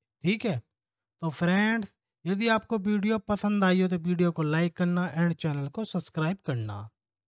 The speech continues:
और इससे नेक्स्ट वीडियो में हम देखेंगे कि Ventoy नाम का सॉफ्टवेयर होता है,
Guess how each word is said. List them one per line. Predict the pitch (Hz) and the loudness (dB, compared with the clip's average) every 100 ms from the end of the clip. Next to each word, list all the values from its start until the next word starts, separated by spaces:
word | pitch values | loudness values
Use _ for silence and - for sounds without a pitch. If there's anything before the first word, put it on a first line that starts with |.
| _ _ _ _ _ | _ _ _ _ _
और | 240 269 233 | 2 2 2
इससे | 226 - - 262 | -2 -4 -2 0
नेक्स्ट | 247 220 233 - | 2 2 2 0
वीडियो | 208 214 220 | -2 0 0
में | 220 214 | 2 2
हम | 208 233 - _ - | 0 -2 -10 _ 0
देखेंगे | 202 196 214 233 | 0 2 0 -2
कि | |
Ventoy | 170 190 202 202 214 | 2 2 2 2 2
नाम | 208 196 196 | 2 2 0
का | 185 | -2
सॉफ्टवेयर | - 180 - 190 190 | -2 -4 0 2 4
होता | 170 160 180 | 2 2 0
है, | 214 | -2